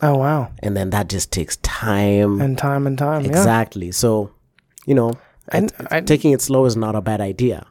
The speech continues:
Speaker 1: I've been there. I was in a, a situation where I had some friends who were way more advanced than I was. This is years ago.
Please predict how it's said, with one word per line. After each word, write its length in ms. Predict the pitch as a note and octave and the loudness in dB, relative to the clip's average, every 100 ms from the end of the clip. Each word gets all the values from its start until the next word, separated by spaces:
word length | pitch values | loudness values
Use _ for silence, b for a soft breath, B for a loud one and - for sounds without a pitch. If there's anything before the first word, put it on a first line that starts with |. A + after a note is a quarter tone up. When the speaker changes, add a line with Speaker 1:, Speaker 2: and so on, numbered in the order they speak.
| - | -4
Speaker 1:
I've 160 | E3 | 0
been 200 | E3 G3+ | 2 4
there. 300 | D#3+ C3 C3 - | 2 0 -6 -4
I 640 | E3 D#3 D3+ D3 D3 C3 b b B3 | -2 2 2 2 -2 -4 b b -8
was 320 | F3+ D3+ D3 | 0 2 2
in 100 | D3+ | 2
a, 400 | C3+ B2+ C3 - | 2 -2 -6 -6
a 80 | E3+ | -4
situation 720 | C#3+ D#3+ - D3 D3 C#3 D3 | 0 0 4 4 4 0 0
where 220 | C#3+ C3 C3 B B B B B B | 0 0 -2 B B B B B B
I 100 | D3+ | -2
had 260 | C#3+ C#3+ C3 | 2 0 0
some 200 | C#3+ C3+ | -2 -2
friends 460 | C#3+ C#3+ D3 C3+ | 0 0 0 -2
who 140 | C#3+ C3+ | -2 0
were 200 | C3+ C3 | -2 -4
way 380 | D3 E3 F3 | -6 2 4
more 240 | F3+ D#3 C#3+ | 6 4 2
advanced 320 | C3+ C3+ C#3+ | 0 0 0
than 100 | C3+ | -2
I 80 | B2+ | -2
was. 220 | C3+ C3 | -2 -4
This 160 | D3+ C#3 | -6 -6
is 160 | B2+ | -6
years 360 | C3 C3+ C#3+ C#3 | -2 0 0 0
ago. 340 | C3 C3 B2+ | 0 0 -2